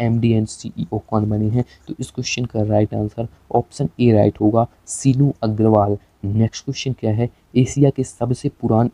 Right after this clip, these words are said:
stock exchange Bombay stock exchange के नए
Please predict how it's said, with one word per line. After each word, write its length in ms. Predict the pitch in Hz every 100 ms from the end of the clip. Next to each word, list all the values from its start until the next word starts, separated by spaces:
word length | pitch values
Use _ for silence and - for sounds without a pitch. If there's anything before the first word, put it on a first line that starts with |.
| -
stock 520 | - - 110 107 - - _ -
exchange 520 | - - - 110 107
Bombay 540 | 107 - 117 123 139 139
stock 500 | - - 110 113 - -
exchange 460 | - - 120 110
के 140 | 110 110
नए 240 | 110 117